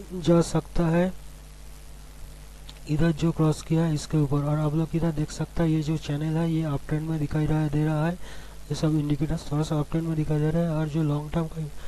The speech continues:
long term का indicator है, वो भी धीरे-धीरे थोड़ा सा इसके ऊपर भी जाना, जाने का कोशिश कर रहा है। नौ हज़ार तीन सौ नब्बे के ऊपर जाएगा, तो ये इसका भी cross कर जाएगा।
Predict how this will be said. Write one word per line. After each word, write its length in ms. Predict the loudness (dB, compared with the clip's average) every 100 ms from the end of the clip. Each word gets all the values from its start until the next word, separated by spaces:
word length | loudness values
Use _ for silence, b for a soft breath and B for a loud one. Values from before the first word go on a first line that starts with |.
| B B
long 240 | 2 2 2
term 160 | -2
का 200 | -2 -2
indicator 440 | 0 0 0 2 2
है, 340 | 2 0 0
वो 140 | 2 2
भी 140 | 2 -2 -4 -2 2
धीरे-धीरे 380 | 4 4 4
थोड़ा 220 | 2 2 0
सा 180 | 0
इसके 300 | 0 0 0
ऊपर 240 | 0 4 4
भी 140 | 4
जाना, 280 | 2 0 -2 -2 B B -2
जाने 140 | -2
का 120 | -2 -2
कोशिश 320 | -2 0 0
कर 180 | 2 4
रहा 200 | 4 2
है। 100 | 0
नौ 120 | 0
हज़ार 160 | 0
तीन 160 | 0 -2
सौ 120 | 0
नब्बे 260 | 0 2 4
के 100 | 4
ऊपर 240 | 4 4
जाएगा, 340 | 2 2 2 2
तो 140 | 2
ये 140 | 2
इसका 240 | 0 0 0
भी 120 | 0
cross 300 | 0 -2 -2
कर 60 | -4
जाएगा। 420 | 0 0 2 -2